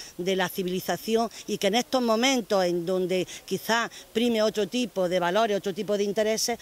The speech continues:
¿por qué no ponerlo en marcha y por qué no ponerlo, eh, sobre la mesa en unos jóvenes que quieren, eh, contribuir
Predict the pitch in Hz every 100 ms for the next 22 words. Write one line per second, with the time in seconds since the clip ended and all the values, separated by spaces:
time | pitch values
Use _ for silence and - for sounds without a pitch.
0 | - - 156 220 220 214 202 208 202 208
1 | 202 208 226 214 - 226 - - 190 185
2 | 202 214 208 196 214 208 214 220 - -
3 | 185 180 202 214 226 214 208 - 226 -
4 | - - 196 233 226 233 214 220 226 -
5 | 175 - 220 208 180 180 175 175 170 -
6 | 185 175 180 180 208 233